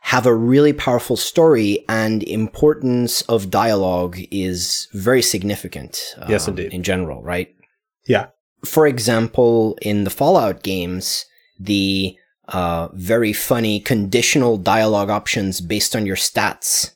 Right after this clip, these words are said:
Speaker 2: Mm-hmm.
Speaker 1: uh, come to mind. Like, if you had a zero or, like, a one intelligence
Speaker 2: <laughs>
Speaker 1: guy in the
Speaker 2: Yeah.
Speaker 1: original Fallout,
Speaker 2: <laughs>
Speaker 1: he could only groan stuff at people, which was hilarious.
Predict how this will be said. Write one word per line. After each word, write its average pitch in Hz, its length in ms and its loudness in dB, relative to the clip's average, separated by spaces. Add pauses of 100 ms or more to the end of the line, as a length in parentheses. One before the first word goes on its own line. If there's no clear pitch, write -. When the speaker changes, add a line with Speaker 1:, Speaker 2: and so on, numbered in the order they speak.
Speaker 2:
Mm-hmm. 123 400 4
Speaker 1:
uh, 95 180 -2
come 107 260 -2
to - 140 -4
mind. 92 340 -2
Like, 98 220 0
if 113 120 -4
you 117 80 2
had 110 240 2
a 101 140 2
zero 120 480 4
or, 104 200 2
like, 107 200 0
a 101 40 2
one 113 220 0
intelligence 113 720 0
Speaker 2:
<laughs> 120 140 -2
Speaker 1:
guy 104 200 2
in 170 320 2
the 151 160 2
Speaker 2:
Yeah. 147 120 0
Speaker 1:
original 139 320 4
Fallout, 123 640 2 (560)
Speaker 2:
<laughs> 220 500 -4
Speaker 1:
he 127 220 2
could 151 200 2
only 147 280 6
groan 139 540 6
stuff 120 440 2
at 117 160 2
people, 107 480 2
which 104 220 -4
was 113 300 0
hilarious. 123 1000 2